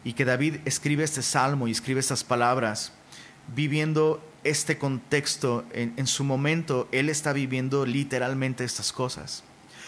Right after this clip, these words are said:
y todo lo que él vivía sería y, eh, y encajaría de un modo perfecto con lo que Jesús, el hijo de David, viviría, eh, en este caso en particular, viviría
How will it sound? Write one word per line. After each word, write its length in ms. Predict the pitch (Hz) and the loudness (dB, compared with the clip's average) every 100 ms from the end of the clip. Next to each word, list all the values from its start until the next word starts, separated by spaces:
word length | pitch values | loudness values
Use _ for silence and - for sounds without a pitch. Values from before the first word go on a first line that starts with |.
| - - - | -18 -14 -8
y 80 | |
todo 260 | 123 160 175 | 2 4 6
lo 140 | 208 | 2
que 80 | 151 | 2
él 80 | 143 | 0
vivía 580 | 131 123 165 220 120 117 - - - - - | 0 0 0 2 0 -4 -16 -20 -20 -20 -10
sería 760 | - - 139 147 156 175 - - | -4 0 2 4 4 2 -2 -10
y, 160 | 151 - - | -12 -12 -4
eh, 320 | 127 120 120 - - - - - - - - - - - | -2 0 -4 -8 -20 -20 -20 -20 -20 -20 -20 -20 -20 -12
y 140 | 160 156 | -2 0
encajaría 580 | 139 143 - 139 160 | 2 0 0 2 2
de 80 | 180 | 2
un 60 | 156 | 2
modo 240 | 156 156 | 2 0
perfecto 720 | 151 123 - - 143 - 180 226 - - - - - - - - - - - | 0 -4 -2 -2 -2 -2 -4 -4 -12 -20 -20 -20 -20 -20 -20 -20 -20 -20 -2
con 160 | 151 | 2
lo 140 | 143 139 | 2 2
que 300 | 139 139 135 - | 2 2 0 -6
Jesús, 680 | - 135 - 185 165 165 - - | -2 0 2 2 2 0 -6 -4
el 160 | 120 | -2
hijo 260 | 135 - 139 | 0 0 0
de 160 | 120 117 | 0 0
David, 400 | 117 107 151 143 - - - - - | 0 0 0 0 -4 -16 -18 -18 -6
viviría, 760 | 120 143 135 135 143 131 127 - - - - | 0 2 2 2 2 2 -2 -8 -20 -18 -4
eh, 300 | 117 117 - | -2 -2 -2
en 100 | 127 | -2
este 200 | 127 156 | -2 0
caso 260 | 147 147 | 0 0
en 60 | 151 | 0
particular, 520 | 123 110 113 123 135 | -2 -4 -2 0 0
viviría 520 | 120 117 120 131 139 | 0 -2 0 2 0